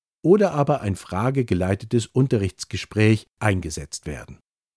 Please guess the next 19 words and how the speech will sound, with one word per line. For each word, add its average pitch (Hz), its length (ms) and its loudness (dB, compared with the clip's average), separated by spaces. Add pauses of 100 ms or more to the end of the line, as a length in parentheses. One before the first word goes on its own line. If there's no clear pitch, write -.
(120)
Einige 180 380 2
Schlüsselfragen 92 840 0
zur 101 160 -2
Reflexion 123 680 2 (260)
finden 131 420 2
Sie 156 120 -2
in 98 140 -4
der 107 100 0
Beschreibung. 120 560 0 (800)
Werfen 160 360 2
Sie 156 100 2
noch 147 140 0
einen 131 280 4
Blick 139 280 0
auf 120 140 -4
die 110 140 -4
Kehrseite 101 600 2
der 87 120 -2
Medaille, 87 560 -4